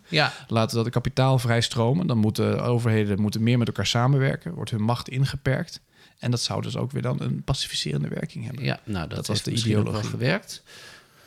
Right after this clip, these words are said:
Speaker 1: Behalve met Rusland. En laten we eerlijk zijn, het heeft natuurlijk ook heel veel welvaart gebracht en rijkdom en ongelijkheid en afhankelijkheid en fragiliteit. Dat ook. Dat zien we nu natuurlijk met die supply chains die zo kwetsbaar blijken.
Speaker 2: Ja.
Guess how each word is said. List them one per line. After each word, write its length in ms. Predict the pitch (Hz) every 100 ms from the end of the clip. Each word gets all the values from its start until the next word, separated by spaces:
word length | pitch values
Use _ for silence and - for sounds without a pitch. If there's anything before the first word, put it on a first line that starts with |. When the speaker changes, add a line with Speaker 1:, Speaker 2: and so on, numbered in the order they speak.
| - - - -
Speaker 1:
Behalve 280 | 143 101
met 140 | 107 107
Rusland. 460 | 127 - 143 147
En 280 | - 123 117
laten 280 | 92 117 120
we 60 | 101
eerlijk 220 | 107 -
zijn, 140 | 107
het 100 | 104
heeft 140 | 107 -
natuurlijk 180 | 107 107
ook 60 | 101 110
heel 60 |
veel 180 | 104 107
welvaart 440 | 107 113 104 101
gebracht 560 | - 101 101 101 95 -
en 100 | 104
rijkdom 540 | 104 104 113 110 110 -
en 200 | 110 127
ongelijkheid 1040 | 123 107 110 104 104 110 98 101 - - -
en 160 | 107
afhankelijkheid 800 | 101 - 104 107 113 - 92 95
en 160 | - 104
fragiliteit. 1000 | - 113 - 98 95 127 156 190 - - _
Dat 320 | - 135 98
ook. 260 | 117 151 -
Dat 140 | 113
zien 140 | - 101
we 60 |
nu 120 | 101 139
natuurlijk 440 | 180 - 135 -
met 140 | 113 -
die 100 | 123
supply 320 | 127 123 127
chains 360 | - 131 135 -
die 100 | 123
zo 120 | 117
kwetsbaar 480 | - 123 - 117 110
blijken. 480 | 113 113 117 135 131
Speaker 2:
Ja. 80 | -